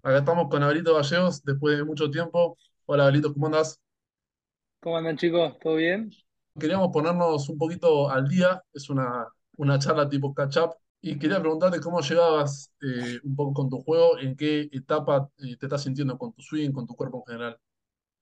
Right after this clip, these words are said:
Speaker 2: La verdad que bien, qué sé yo, yo cada vez que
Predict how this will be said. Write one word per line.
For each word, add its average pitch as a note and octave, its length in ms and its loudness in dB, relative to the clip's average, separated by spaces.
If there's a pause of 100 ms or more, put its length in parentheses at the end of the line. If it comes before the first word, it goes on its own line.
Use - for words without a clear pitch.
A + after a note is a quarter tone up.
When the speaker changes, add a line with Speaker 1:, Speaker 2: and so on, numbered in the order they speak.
(1600)
Speaker 2:
La D#4 160 0
verdad C4+ 220 6
que A#3 120 4
bien, F#3+ 540 6
qué G3 120 -8
sé - 180 -10
yo, D#3+ 160 0
yo D#3+ 460 2
cada E3+ 180 4
vez D3 140 2
que C3+ 520 0